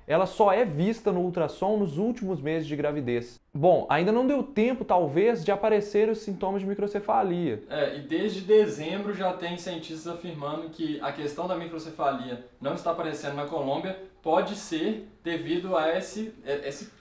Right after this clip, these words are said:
Speaker 2: esse tempo mesmo muito curto. Não deu tempo de identificar ainda.
Speaker 1: Pois é, muitos deles dizem que vai aparecer lá. É só uma questão de tempo.
Speaker 2: Então tem que ficar de olho, ver o caso da Colômbia. Nos próximos meses a gente vai ter certeza do que que tá acontecendo. Inclusive, a Fiocruz no Brasil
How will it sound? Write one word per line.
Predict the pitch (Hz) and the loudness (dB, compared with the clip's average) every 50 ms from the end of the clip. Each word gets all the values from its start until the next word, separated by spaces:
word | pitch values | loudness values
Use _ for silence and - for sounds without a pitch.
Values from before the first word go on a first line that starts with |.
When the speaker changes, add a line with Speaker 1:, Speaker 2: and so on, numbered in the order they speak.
| _ _ - | _ _ -16
Speaker 2:
esse | - - - 247 - | -14 -12 -12 -10 -4
tempo | - 214 214 233 226 226 | -2 0 0 0 0 -2
mesmo | 208 170 180 190 190 185 165 | -4 -4 -4 -4 -6 -6 -6
muito | 160 185 - - | -6 -6 -8 -8
curto. | - - 190 190 - - 127 | -10 -8 -8 -8 -8 -8 -6
Não | - 185 196 | -4 -4 -2
deu | 165 190 208 | -2 -4 -4
tempo | - 190 202 202 | -4 -4 -6 -6
de | 208 | -6
identificar | 190 202 214 - - 226 - - 202 208 190 | -6 -8 -8 -8 -12 -10 -6 -2 -2 -2 -2
ainda. | 151 160 160 - - - - - | -4 -6 -8 -10 -12 -14 -10 -6
Speaker 1:
Pois | - 151 143 135 | -4 -4 -2 0
é, | 123 120 110 | -2 0 0
muitos | 117 135 160 170 185 165 | 0 0 0 0 -2 0
deles | 135 160 165 170 147 | 0 2 0 0 -2
dizem | 117 117 143 190 226 202 196 185 | -2 -2 0 2 2 2 0 -2
que | 156 - 165 | -2 -2 -4
vai | 120 110 139 156 180 | 2 4 6 6 6
aparecer | 175 170 175 156 143 139 135 - - 147 135 | 6 6 6 6 6 6 6 4 2 4 4
lá. | 123 98 - - - - _ - - | 4 2 0 -2 -8 -16 _ -10 -8
É | 104 113 | -6 -4
só | - 143 | -2 -2
uma | 143 151 | -2 0
questão | 147 165 160 160 - 160 165 | 0 -2 -2 -2 -2 -2 -2
de | 175 208 | -2 -2
tempo. | 208 - 131 113 90 - - - _ _ _ _ _ _ _ _ _ _ _ _ _ | -2 -2 -4 -4 -4 -8 -14 -20 _ _ _ _ _ _ _ _ _ _ _ _ _
Speaker 2:
Então | - 139 139 139 | -4 -4 -4 -4
tem | 156 151 | -4 -8
que | 151 | -8
ficar | - - 160 | -4 -2 -2
de | 156 170 208 180 | 0 0 0 0
olho, | 165 180 202 214 214 165 | 0 0 0 -2 -2 -4
ver | 139 147 | -4 -4
o | 156 | -4
caso | - 147 139 135 143 | -2 0 -2 -2 -2
da | 156 | -4
Colômbia. | - 170 160 156 160 165 175 | -4 -2 -2 0 0 -2 -4
Nos | 160 147 | -6 -8
próximos | - - 147 147 147 156 160 - | -6 -4 -4 -2 -4 -4 -8 -10
meses | 143 143 139 143 147 147 | -8 -8 -6 -6 -6 -6
a | 165 | -8
gente | 160 156 - | -10 -10 -10
vai | 170 | -10
ter | 160 170 | -8 -8
certeza | 160 - 180 165 - 160 151 156 151 | -8 -8 -10 -10 -8 -8 -8 -8 -8
do | - | -10
que | 160 147 | -12 -12
que | - | -12
tá | 160 | -12
acontecendo. | - 170 - 180 180 - - 127 - - - _ _ _ _ _ _ _ _ _ _ _ _ _ _ _ _ _ _ _ _ _ _ _ _ _ _ _ - | -14 -14 -12 -14 -14 -14 -14 -16 -16 -18 -20 _ _ _ _ _ _ _ _ _ _ _ _ _ _ _ _ _ _ _ _ _ _ _ _ _ _ _ -16
Inclusive, | 147 - 170 170 - 147 190 214 220 202 233 233 - - | -12 -6 -4 -4 -2 -2 -4 -4 0 2 2 2 2 2
a | 156 151 | 0 0
Fiocruz | 151 170 175 175 170 170 165 165 165 165 170 | 0 -2 -4 -6 -6 -4 -2 -2 -4 -4 -4
no | 175 170 | -4 -2
Brasil | 165 160 151 147 - 131 135 147 165 175 170 - | 0 2 2 0 -2 -4 -6 -4 -2 -2 -4 -4